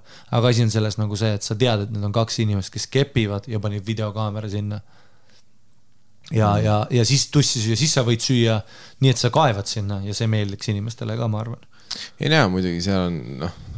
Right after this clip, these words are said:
Speaker 2: ta on see teine, mingi teistsugune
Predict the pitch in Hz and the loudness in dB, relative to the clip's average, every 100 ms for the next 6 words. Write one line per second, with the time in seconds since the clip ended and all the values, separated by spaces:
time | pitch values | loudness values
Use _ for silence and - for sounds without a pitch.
0 | - - - 92 90 98 90 80 78 76 | -16 -10 -2 -2 0 -2 -2 -2 -2 -4
1 | - - 95 90 82 78 73 69 78 92 | -6 2 4 4 2 -2 -4 -6 -6 -6
2 | 92 90 101 - 85 85 80 78 80 80 | -2 2 2 2 -2 -2 -2 -2 -2 -2